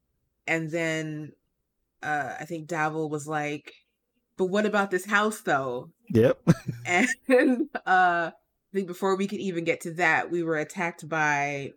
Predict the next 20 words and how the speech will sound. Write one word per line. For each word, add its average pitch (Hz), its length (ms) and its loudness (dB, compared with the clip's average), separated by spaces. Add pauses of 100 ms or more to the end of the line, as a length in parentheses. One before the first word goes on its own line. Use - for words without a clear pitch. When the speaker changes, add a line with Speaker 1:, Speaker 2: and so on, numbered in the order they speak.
Speaker 1:
more 202 500 0
Ettins. 139 720 -4 (1080)
And 165 240 -4
then 160 480 -4 (160)
our 156 380 0
mysterious 180 880 -4 (140)
cloaked - 580 -4 (200)
friend 156 720 -4
guy 143 380 -2
person, 143 720 -8 (800)
uh, 147 460 0 (220)
gave 180 280 4
everybody 180 400 0
clocks. - 720 -4 (400)
And 160 680 -4
now 170 260 0
we're 165 120 4
in 151 60 0
Icewind 139 340 -4
Dale. - 280 -10